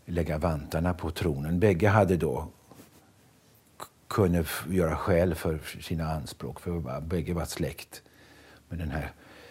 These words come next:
s-, siste sjuke kung Don Carlos. Men, eh, för att göra en lång historia kort, i detta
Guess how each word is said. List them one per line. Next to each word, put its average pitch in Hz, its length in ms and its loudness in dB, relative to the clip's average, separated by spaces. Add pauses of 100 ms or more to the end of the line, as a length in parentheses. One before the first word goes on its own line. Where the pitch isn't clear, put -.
(920)
s-, - 180 -12 (140)
siste - 460 -2
sjuke 82 440 -2
kung 73 340 -2 (180)
Don 80 200 0
Carlos. 76 640 -4 (1200)
Men, 131 260 6 (300)
eh, 127 200 6
för - 220 4
att 135 60 10
göra 135 140 8
en 139 60 8
lång 143 160 8
historia 135 340 6
kort, 92 340 2
i 110 100 4
detta 123 400 6